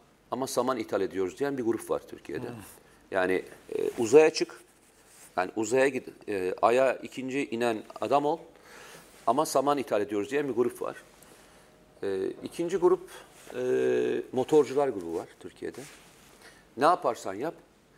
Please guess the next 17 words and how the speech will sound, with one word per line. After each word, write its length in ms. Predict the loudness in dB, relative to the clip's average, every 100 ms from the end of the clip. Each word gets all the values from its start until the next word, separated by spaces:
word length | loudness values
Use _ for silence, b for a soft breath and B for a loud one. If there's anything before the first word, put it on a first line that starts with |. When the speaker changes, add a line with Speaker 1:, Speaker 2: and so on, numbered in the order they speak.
| b b -2
Speaker 1:
ama 200 | 0 0
motor 380 | 0 0 0
bize 200 | 0 2
ait 240 | 4 4 0
değil 160 | -6
diyen 240 | -4 -4 -4
bir 60 |
grup 260 | -10 -10 -10
var. 280 | -10 -12 -20 _ _ _ _ -20 B B B B -2
E, 140 | 0
üçüncü 400 | 0 -2 -4 -4
grupta 540 | 2 2 2 0 0 -2 -16 -2
toptan 460 | 0 2 2 2 2
reddeden, 380 | 2 2 0 -4 -10 _ _ b b b b 0
aslında 360 | 0 2 -2
bunların 300 | 0 0 -2
hiçbirinin 640 | -4 -10 -2 0 0 -2